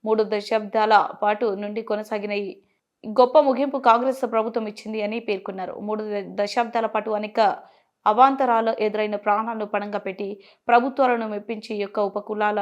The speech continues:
సాధికారక సాధించిన మహానేత పద్మశ్రీ మందకృష్ణ మాదిగ అని అన్నారు. భారతదేశ చరిత్రలో డాక్టర్ బాబాసాహెబ్ అంబేద్కర్కు కృతజ్ఞతలు తెలియజేశారు. దళితుల కొరకు సామాజిక న్యాయం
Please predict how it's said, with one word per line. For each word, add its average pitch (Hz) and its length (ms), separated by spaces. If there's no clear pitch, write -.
సాధికారక 208 760
సాధించిన 202 680
మహానేత 196 440
పద్మశ్రీ 262 540
మందకృష్ణ 226 540
మాదిగ 208 340
అని 196 180
అన్నారు. 190 300
భారతదేశ 247 500
చరిత్రలో 214 480
డాక్టర్ 208 360
బాబాసాహెబ్ 202 560
అంబేద్కర్కు 208 520
కృతజ్ఞతలు 196 600
తెలియజేశారు. 180 580
దళితుల 220 360
కొరకు 208 340
సామాజిక 196 440
న్యాయం 196 280